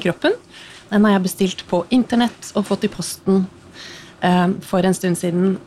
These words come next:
Og, eh, ja, det er den jeg har skrevet om i Samtiden.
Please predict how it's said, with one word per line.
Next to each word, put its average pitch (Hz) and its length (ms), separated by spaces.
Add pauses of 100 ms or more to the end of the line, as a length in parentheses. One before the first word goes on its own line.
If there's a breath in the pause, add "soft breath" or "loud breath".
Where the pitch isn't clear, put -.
(160)
Og, 180 300
eh, 180 240 (380)
ja, 277 80 (1040 loud breath)
det 190 180
er 185 120
den 175 180
jeg 185 160
har 175 100
skrevet 160 380
om 202 180
i 185 60
Samtiden. 190 480